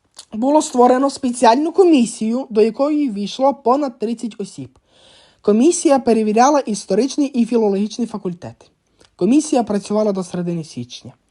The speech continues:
Весь цей час Потушняк піддавався психологічному тиску і публічним цькуванням. Він перестав спати. Часто блукав містом вночі. Це призвело до серцевого нападу,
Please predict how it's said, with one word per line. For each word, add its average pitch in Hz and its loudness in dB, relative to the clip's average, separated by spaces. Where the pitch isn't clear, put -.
Весь 226 -2
цей 208 -2
час 208 -6
Потушняк 208 -8
піддавався 180 -6
психологічному 175 -8
тиску 202 -4
і 190 -4
публічним 180 -6
цькуванням. 127 -10
Він 247 2
перестав 202 -2
спати. - -20
Часто 233 -2
блукав 175 -4
містом 165 -8
вночі. 143 -14
Це - -4
призвело 190 -4
до 170 -8
серцевого 151 -10
нападу, 190 -8